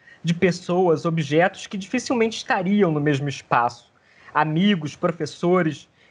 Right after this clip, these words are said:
desconhecidos, gente vestindo a camisa da seleção, que naquela época não tinha a mesma, a mesma produção de sentidos que hoje, né? Gente vestindo a blusa de trabalho, terno,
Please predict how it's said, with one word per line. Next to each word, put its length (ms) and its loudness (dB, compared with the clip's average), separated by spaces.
desconhecidos, 1160 -2
gente 360 0
vestindo 460 2
a 40 4
camisa 540 0
da 120 0
seleção, 560 0
que 120 -4
naquela 360 0
época 500 0
não 200 0
tinha 340 0
a 20 2
mesma, 720 -2
a 100 2
mesma 240 0
produção 480 0
de 60 -6
sentidos 440 -2
que 120 -8
hoje, 340 2
né? 240 0
Gente 300 0
vestindo 320 0
a 40 4
blusa 300 0
de 160 -8
trabalho, 580 0
terno, 560 -2